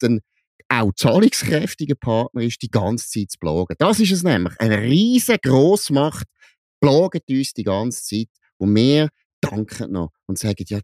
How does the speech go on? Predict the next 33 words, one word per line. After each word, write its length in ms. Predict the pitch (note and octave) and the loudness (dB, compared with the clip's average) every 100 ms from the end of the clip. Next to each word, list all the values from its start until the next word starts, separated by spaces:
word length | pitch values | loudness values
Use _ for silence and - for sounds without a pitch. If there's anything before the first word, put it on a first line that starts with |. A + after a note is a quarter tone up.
| - | -8
danke, 420 | G#2 A#2+ B2 A#2 | -6 -6 -8 -10
Frau 360 | A2 G#2 G#2+ | -8 -6 -6
von 260 | G#2 G2 G#2 | -8 -8 -6
der 120 | G#2 | -6
Leyen, 420 | G2 F2+ F2 E2 - - - | -6 -4 -4 -6 -10 -16 -12
dass 180 | G#2+ | -10
Sie 80 | - | -2
jetzt 260 | G2 - - | -2 -2 -2
noch 80 | A#2 | -2
haben 120 | G2+ | -2
können 260 | - G#2 | -4 -6
auf 240 | F#2 - - - | -6 -10 -18 -12
Bern 320 | E2+ F#2+ C3+ | -4 -2 -2
fliegen.» 420 | C#3+ D#3 C3+ - - - | -2 -2 -2 -4 -10 -12
Ist 220 | - G#2+ - | -8 -8 0
übrigens 360 | B2+ A#2+ G2+ F2+ | 0 2 0 -2
das 100 | F2+ | -4
erste 280 | A#2 - G2 | -4 -2 0
Mal, 180 | F#2 | 0
dass 160 | A2+ G2 | 0 -2
jetzt 240 | G2+ G2 - _ _ _ _ | -4 -6 -14 _ _ _ _
die 160 | A2+ A2 | 2 6
E 40 | |
U 180 | A#2 G#2+ | 6 6
mal 200 | F#2+ F2+ | 4 2
überhaupt 440 | F2+ E2 E2 D#2 - | 2 0 -2 -4 -10
auf 140 | D#2 | -10
Bern 260 | D2 C#2+ G#2+ | -6 -4 -4
gekommen 220 | A2+ G#2+ | -2 -4
ist, 120 | F#2 | -4
die 60 | E2 | -6
ganzen 320 | E2 G#2 F#2 | -6 -6 -8
Verhandlungen, 600 | E2+ D2 E2+ G2+ F#2 | -10 -10 -8 -6 -4